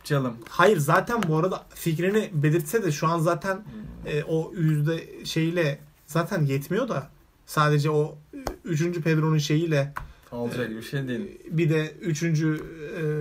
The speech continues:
Speaker 2: Al-, A-, Alexander'ın
Speaker 1: Bir de
Speaker 2: şeyleri zaten
Speaker 1: ikinci
Speaker 2: her şey
Speaker 1: birebir.
Speaker 2: yetiyor.
Speaker 1: Evet.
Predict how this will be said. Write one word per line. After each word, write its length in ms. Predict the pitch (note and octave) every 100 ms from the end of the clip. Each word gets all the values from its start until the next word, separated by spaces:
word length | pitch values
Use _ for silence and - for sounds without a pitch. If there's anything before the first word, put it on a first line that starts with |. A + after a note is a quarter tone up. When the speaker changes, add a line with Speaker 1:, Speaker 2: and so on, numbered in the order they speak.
| D3+ D#3 - -
Speaker 2:
Al-, 220 | F3+ E3
A-, 200 | G#3+ G#3+ -
Alexander'ın 800 | D#3+ D3+ - D#3 D#3 D3+ D3 - - - - - - -
Speaker 1:
Bir 40 |
de 60 | -
Speaker 2:
şeyleri 360 | D#3+ D3+ E3+
zaten 200 | F3 D#3 F3
Speaker 1:
ikinci 120 | D3
Speaker 2:
her 180 | D3 F3+
şey 140 | - F#3
Speaker 1:
birebir. 140 | E3+
Speaker 2:
yetiyor. 360 | E3 F3+ C#3 A#2+
Speaker 1:
Evet. 100 | A2+